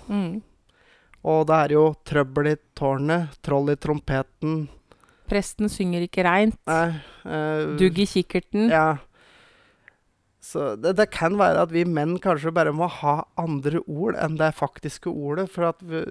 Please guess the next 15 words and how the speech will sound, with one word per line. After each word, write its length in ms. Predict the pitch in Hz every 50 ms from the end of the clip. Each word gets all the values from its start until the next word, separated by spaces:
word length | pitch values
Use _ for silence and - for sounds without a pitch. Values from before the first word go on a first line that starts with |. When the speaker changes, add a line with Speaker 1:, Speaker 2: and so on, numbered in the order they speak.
| - -
Speaker 2:
ja. 180 | - 170 185 196 - _ _ _ _ _ _ - _ _ _ _ _ _ _ _ _ _ _ _ _ _ _ _ _ _ _ _ _ _
At 120 | 175 170 -
kanskje 260 | 202 180 - 185 170
menn 240 | 165 156 156 170 170
synes 240 | - - 151 139 -
det 60 | -
er 100 | 170 165
mer 200 | 147 139 143 160
kleint 440 | - - - 147 135 139 143 - -
å 60 | 160
gå 120 | 156 156 151
rett 180 | 143 139 - _
på 100 | - 175
sak, 360 | - - - 190 180 - -
da. 60 | -